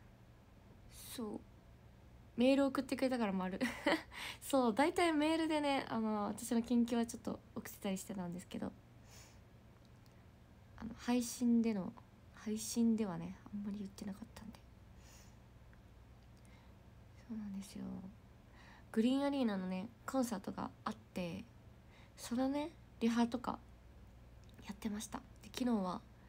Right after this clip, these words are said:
本番が昼夜、ユムニーさんの卒コンがあって、で、今日はオンラインお話し会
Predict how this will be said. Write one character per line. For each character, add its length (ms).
本 200
番 220
が 280
昼 240
夜、 340
ユ 100
ム 80
ニ 160
ー 40
さ 80
ん 100
の 140
卒 280
コ 160
ン 100
が 220
あ 80
っ 60
て、 260
で、 240
今 160
日 40
は 180
オ 40
ン 120
ラ 100
イ 60
ン 40
お 20
話 240
し 60
会 240